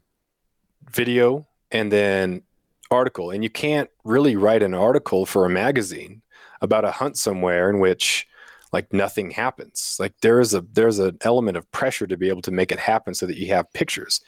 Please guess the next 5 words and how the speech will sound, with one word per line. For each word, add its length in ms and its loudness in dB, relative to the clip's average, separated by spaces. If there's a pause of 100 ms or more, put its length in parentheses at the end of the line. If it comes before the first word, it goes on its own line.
(540)
You 100 -4
can't 240 -4
just 160 -8
have 340 2 (540)
four 380 2